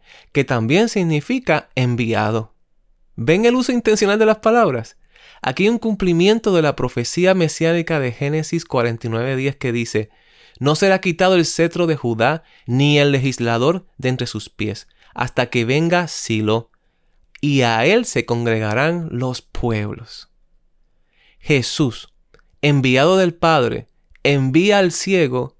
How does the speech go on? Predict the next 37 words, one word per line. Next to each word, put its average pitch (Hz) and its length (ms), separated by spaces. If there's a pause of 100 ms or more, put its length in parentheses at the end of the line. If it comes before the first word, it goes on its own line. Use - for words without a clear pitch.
a 135 160
lavarse 151 540
en 165 80
el 131 80
estanque 190 640
del 131 140
enviado. 120 640 (600)
<laughs> - 120
Me 175 120
impresiona 170 600
la 180 120
creatividad 139 480
del 156 120
Espíritu 143 480
en 127 80
estos 123 300
versos, 107 440 (380)
pero 147 180
aún 190 320
más 196 240
me 170 100
impresiona 156 520
lo 147 160
que 131 100
puede 185 580
implicar 165 640
para 135 200
nosotros. - 640 (960)
Cuando 139 320
creemos 147 360
que 190 100
Jesús 160 400
es 151 100
el 160 100
Silo 120 600
o - 140
Siloé, 117 600